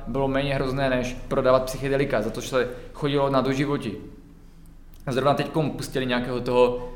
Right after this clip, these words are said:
co seděl za L S D snad čtyřicet pět let, že našli, našli u něho pár jakoby papírků, jo, že to prodával. Václav tady už úplně kroutí hlavou a máš pravdu, Václav. <laughs> A on dokázal to,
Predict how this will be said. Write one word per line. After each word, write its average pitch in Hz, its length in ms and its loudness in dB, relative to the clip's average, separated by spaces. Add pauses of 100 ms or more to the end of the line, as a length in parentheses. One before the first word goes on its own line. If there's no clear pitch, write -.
co - 140 -8
seděl 120 280 2
za 117 160 4
L 127 180 2
S 110 60 -2
D 120 160 4
snad 120 240 -2
čtyřicet 120 400 -4
pět 123 140 2
let, 117 260 0
že 113 280 0 (400)
našli, 120 400 0
našli 120 300 -2
u 120 80 -2
něho 120 140 -2
pár 120 500 2
jakoby 120 240 -6
papírků, 123 560 0 (120)
jo, 107 260 -8 (280)
že 117 100 -6
to 117 80 -2
prodával. 110 540 -2 (300)
Václav 127 380 4
tady 123 160 0
už 123 120 -4
úplně 120 140 0
kroutí 117 320 -4
hlavou 117 360 0
a - 20 -10
máš 110 160 -6
pravdu, 127 280 -4
Václav. 113 380 -4
<laughs> - 1080 -8
A 117 640 6 (560)
on 202 280 4
dokázal 202 480 8
to, 127 640 2